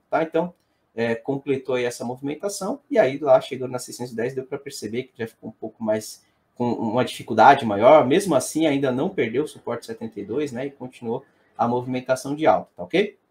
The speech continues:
E o beijo da morte? O beijo da morte é a operação contrária, tá? É quando nós temos uma resistência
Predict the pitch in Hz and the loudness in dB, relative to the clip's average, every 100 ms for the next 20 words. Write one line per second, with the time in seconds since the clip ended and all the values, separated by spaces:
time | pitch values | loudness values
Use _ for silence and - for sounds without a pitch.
0 | _ _ _ _ 262 269 208 202 185 160 | _ _ _ _ 0 6 6 6 2 0
1 | 104 - - - _ - 196 190 202 165 | -2 -4 -14 -20 _ -4 -2 2 4 2
2 | 175 202 196 233 208 180 190 190 180 226 | 2 -2 -2 -4 -4 -2 -4 -4 -6 -4
3 | 226 170 117 117 - - 131 131 139 - | 2 4 4 0 -8 -2 -2 -2 -6 0
4 | 156 196 190 147 139 - 120 120 117 113 | 2 2 0 -2 -6 -8 -8 -8 -8 -8
5 | 113 117 120 127 160 - 135 175 - 277 | -8 -8 -10 -10 -12 -6 -4 -6 -10 -16